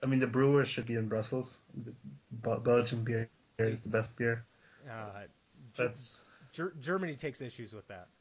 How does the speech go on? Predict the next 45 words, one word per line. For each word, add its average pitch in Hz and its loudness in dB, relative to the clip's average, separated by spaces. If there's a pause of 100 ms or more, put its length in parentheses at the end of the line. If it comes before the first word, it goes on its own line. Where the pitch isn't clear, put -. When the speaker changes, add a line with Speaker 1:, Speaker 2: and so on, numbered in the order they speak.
(500)
Speaker 1:
Yeah, 123 0
but, 113 0 (160)
you 131 4
know, 117 6
Germany, 120 4
they 120 2
can 117 0
invade 113 2
Belgium 113 6
whenever 107 4
they 107 6
want 107 4
next 107 -2
time, 104 2
but 101 -4
Belgian 113 4
beer 107 6
is 107 4
still 107 2
the 104 0
best 101 -2
beer. 107 -4 (840)
Speaker 2:
Well, 175 -4
well, 160 -4
Germany 165 -2
is 175 -4
pretty 160 -6
good 156 -2
at 127 -6
invading 127 -6
Belgium, 110 -10
so 90 -14 (580)
Speaker 1:
<laughs> - 0
Speaker 2:
maybe. 139 2 (540)
Speaker 1:
Let's, 160 4 (2250)
but 135 2
let's 123 8
see, 120 0
you 120 2
have 117 2
the 120 0
Cardinals, 143 4
obviously, 127 0
in 110 0
Rome, 113 4